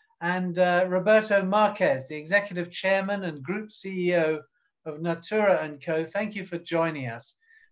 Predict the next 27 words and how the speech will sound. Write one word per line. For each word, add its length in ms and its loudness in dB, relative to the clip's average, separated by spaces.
Uh, 80 2
there's 220 0
a 80 -2
link 360 0
in 100 0
the 80 -4
chat 360 -2
box 340 -2
to 120 -8
register 720 0
for 60 -14
the 140 -8
next 380 -4
week's 440 -4
session 600 -2
on 220 -6
global 400 2
cooperation 960 0
for 80 -8
crisis 600 -2
response. 600 -6
We 100 -2
look 220 -6
forward 320 -2
to 260 -4
hearing 480 4
from 460 0